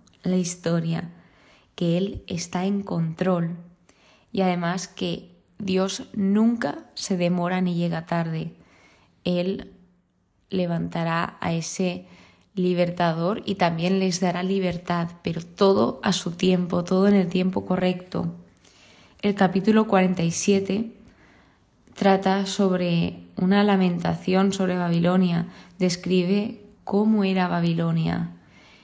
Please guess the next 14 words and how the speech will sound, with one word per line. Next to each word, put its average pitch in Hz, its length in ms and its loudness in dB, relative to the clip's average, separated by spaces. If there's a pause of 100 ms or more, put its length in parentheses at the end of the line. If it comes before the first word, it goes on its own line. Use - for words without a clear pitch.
(200)
y 196 120 2
nos 175 240 2
dice 175 340 0
que 180 160 0
era 175 260 0
muy 175 500 0
orgullosa, 170 840 0
muy 170 200 2
egocéntrica, 185 1000 -2 (260)
solo 185 320 -2
pensaba 185 760 -4 (160)
en 170 140 -2
ella 170 200 0
misma. 190 560 -4